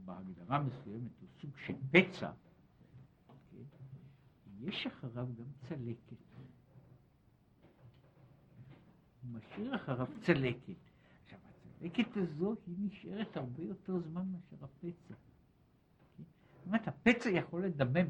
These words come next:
כך וכך זמן. הצלקת יכולה להישאר הרבה יותר זמן,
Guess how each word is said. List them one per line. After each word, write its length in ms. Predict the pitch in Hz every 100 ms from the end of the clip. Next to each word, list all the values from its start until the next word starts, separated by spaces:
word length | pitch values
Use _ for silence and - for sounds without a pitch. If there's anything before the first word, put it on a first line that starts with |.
| -
כך 200 | 135 -
וכך 240 | 120 - 110 117
זמן. 240 | 101 101 92 - - - - -
הצלקת 800 | - - - 90 131 294 302 -
יכולה 340 | 143 139 139 185 220
להישאר 400 | 175 - 185 196 -
הרבה 240 | 143 135 156
יותר 380 | 208 - 151
זמן, 360 | 143 131 139 139